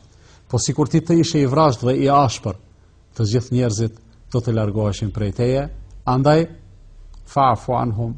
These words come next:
wastaghfir lahum washawirhum fil amr, por ti ndjej dhe fali ata.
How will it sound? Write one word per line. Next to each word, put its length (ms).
wastaghfir 640
lahum 380
washawirhum 720
fil 220
amr, 280
por 200
ti 140
ndjej 720
dhe 200
fali 340
ata. 360